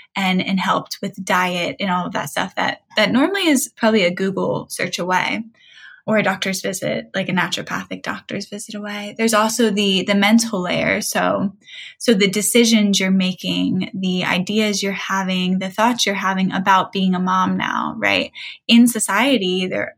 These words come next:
there's this, like, collective thought. There's a societal thought of, like, when you're a mom, then you're, like, y-, you adopt that when you're a mom, that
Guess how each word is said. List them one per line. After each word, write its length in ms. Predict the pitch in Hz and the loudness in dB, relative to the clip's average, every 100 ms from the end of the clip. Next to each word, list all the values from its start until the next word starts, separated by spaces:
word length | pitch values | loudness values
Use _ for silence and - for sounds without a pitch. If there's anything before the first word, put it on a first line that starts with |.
| - | -2
there's 180 | 208 190 | 0 2
this, 180 | 202 - | 0 0
like, 200 | - - | 0 0
collective 560 | 190 202 226 226 180 | 0 2 0 -2 -6
thought. 460 | - - 160 170 - - | -4 0 2 2 -2 -6
There's 240 | 190 190 | -6 -4
a 40 | 185 | -4
societal 580 | - 185 202 196 180 | -4 -4 -2 0 0
thought 380 | 185 185 185 175 | -2 0 2 0
of, 140 | - - | -4 -6
like, 220 | - - | -6 -2
when 120 | 190 | 0
you're 140 | 185 | 2
a 40 | 185 | 4
mom, 360 | 208 208 190 | 6 6 4
then 160 | 185 190 | 2 0
you're, 320 | 180 190 190 - - - - - _ - | 0 -2 -4 -10 -20 -18 -20 -20 _ -2
like, 340 | 98 143 - _ | -2 -2 -8 _
y-, 120 | 208 - | -6 -2
you 180 | 202 190 | 2 4
adopt 320 | 190 302 320 | 4 4 4
that 160 | 185 | 0
when 100 | - | 2
you're 120 | 196 190 | 2 4
a 40 | |
mom, 360 | 190 190 208 233 | 4 6 6 6
that 300 | 190 202 | 4 0